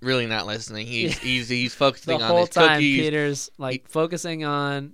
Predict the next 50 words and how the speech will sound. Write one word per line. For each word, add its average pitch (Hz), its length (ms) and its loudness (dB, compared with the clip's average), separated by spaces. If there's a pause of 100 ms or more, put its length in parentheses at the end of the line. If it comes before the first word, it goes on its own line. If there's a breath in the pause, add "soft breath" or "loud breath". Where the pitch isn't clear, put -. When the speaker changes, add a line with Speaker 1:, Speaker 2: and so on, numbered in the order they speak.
(140)
Speaker 2:
he's, 160 220 -6
he's 151 240 -4
holding 196 280 0
the 156 60 -2
phone 151 420 -4
to 147 100 -8
his 131 180 -8
ear, 151 220 -2
but 135 100 -10
he's 131 140 -8
not 143 240 -6
listening. 139 340 -10
He's 131 140 -10
Speaker 1:
Yeah. 117 80 -4
Speaker 2:
talking 151 300 -2
to 139 200 -4
Mister 135 300 -10
Dickovich's 135 440 -10
daughter, 131 520 -6 (560 soft breath)
and 123 360 -6
Speaker 1:
He's 131 140 -4
like, 143 80 -2
Speaker 2:
sh- - 60 -4
Speaker 1:
"Give 147 100 -2
me 143 80 -8
some 123 180 -10
milk." 113 320 -12
Speaker 2:
Yeah, 139 340 -2 (100)
she's 143 180 -8
like, 131 180 -8
"Oh, 156 60 -10
this 156 120 -10
is 139 60 -14
good 147 220 -10
cookies. 139 460 -12 (120)
Speaker 1:
Yeah. 113 220 -10
Speaker 2:
Give 165 80 -12
me 180 60 -10
some 151 140 -14
milk." 151 380 -16
Speaker 1:
Yeah. 147 180 -8 (200)
Speaker 2:
She's - 160 -12
Speaker 1:
He's 135 60 -8
Speaker 2:
like, 127 160 -10
"Gi-, 143 260 -8
give 139 160 -8
some, 143 140 -10
some 131 220 -12
milk." 131 280 -8 (540)
And 127 600 -10